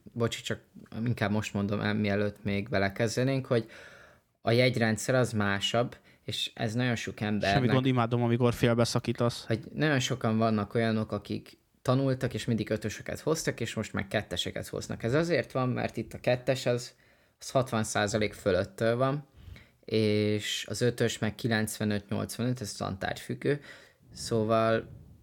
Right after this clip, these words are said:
Speaker 1: csak azért akartam mondani most közben, hogyha aki ötöst kap egy szorgalmi vizsgán, az azért nagy dolog, mert valószínűleg kilencven százalékra írta meg. Ennyi.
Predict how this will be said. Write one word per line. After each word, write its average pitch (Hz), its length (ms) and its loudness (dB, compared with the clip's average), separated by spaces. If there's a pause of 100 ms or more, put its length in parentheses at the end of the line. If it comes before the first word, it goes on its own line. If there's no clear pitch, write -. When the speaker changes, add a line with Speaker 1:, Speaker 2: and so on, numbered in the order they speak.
(140)
Speaker 1:
csak - 200 -8
azért 117 300 2
akartam 107 440 2 (160)
mondani 110 540 2
most 110 320 2
közben, 117 460 0
hogyha 113 240 2
aki 107 220 0
ötöst 120 420 2
kap 110 240 -2
egy 101 140 0
szorgalmi 104 580 0
vizsgán, 110 320 0
az 101 120 -2
azért 98 300 -2
nagy 101 200 2
dolog, 101 300 2
mert 98 360 -2 (300)
valószínűleg 104 600 2
kilencven 98 460 -2
százalékra 95 640 -4
írta - 320 -8
meg. - 160 -12 (480)
Ennyi. 104 340 -8